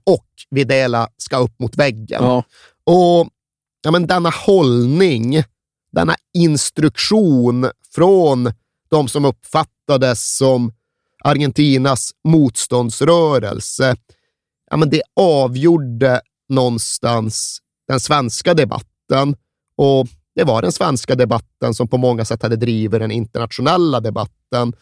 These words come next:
Speaker 1: så det följde någonstans efter.
Speaker 2: Ja.
Speaker 1: Och det blev tydligen även då avgörande för Roland Andersson specifikt.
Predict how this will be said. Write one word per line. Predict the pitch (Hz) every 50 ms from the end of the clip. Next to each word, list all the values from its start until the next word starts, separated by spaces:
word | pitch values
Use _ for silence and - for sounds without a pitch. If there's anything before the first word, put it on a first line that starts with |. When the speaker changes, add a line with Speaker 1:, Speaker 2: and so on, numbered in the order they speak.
| _ _
Speaker 1:
så | - - -
det | 135 110 127 127 135 143 -
följde | - - 135 127 120 113 113 113 104 123 120 117 110 - _ _ _ -
någonstans | - 147 139 127 113 - - - 120 113 101 -
efter. | - 165 - - - - - - _ - 139 135 -
Speaker 2:
Ja. | - - - - _ _ _ _ _ -
Speaker 1:
Och | - 196
det | 202 180
blev | 147 151 143 160 170 160 127 120 - _ _ _ _ -
tydligen | 170 165 147 135 135 123 135 127
även | 127 123 120 113 120 117
då | 117 120
avgörande | 113 110 110 101 117 117 113 110 110 110 110 107 104 107
för | - - 110
Roland | 110 113 113 110 113 110
Andersson | 117 110 104 104 104 104 - - 117 110 107 104
specifikt. | - - - - 107 - - 110 - 165 170 131 104 113 _ - - _ -